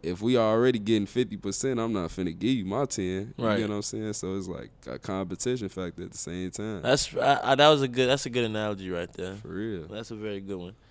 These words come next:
Speaker 2: And, and I think, I think it could happen. It's just an ego thing at the end, too. Like, people just have to
Speaker 1: Yeah.
Speaker 2: eventually just sit shit,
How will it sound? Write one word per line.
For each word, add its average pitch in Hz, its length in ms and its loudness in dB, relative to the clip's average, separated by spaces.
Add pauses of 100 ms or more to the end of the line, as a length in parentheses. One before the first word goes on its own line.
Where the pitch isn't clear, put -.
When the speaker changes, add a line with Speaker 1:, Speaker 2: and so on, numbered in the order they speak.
(220)
Speaker 2:
And, 175 280 2
and 160 540 2 (800)
I 190 60 -8
think, 240 280 -6
I 190 80 -6
think 240 240 2
it - 60 -4
could 151 240 0
happen. 135 260 0
It's 180 80 -6
just 196 120 -4
an 160 100 -6
ego 131 320 -2
thing 104 440 -10
at 110 80 -12
the - 120 -14
end, 101 160 -14
too. 110 380 -8
Like, 98 220 -10
people 127 200 -10
just 117 180 -12
have 113 160 -6
to 95 340 -6
Speaker 1:
Yeah. - 400 -14
Speaker 2:
eventually 113 400 -8
just 107 200 -12
sit 120 160 -8
shit, 107 260 -8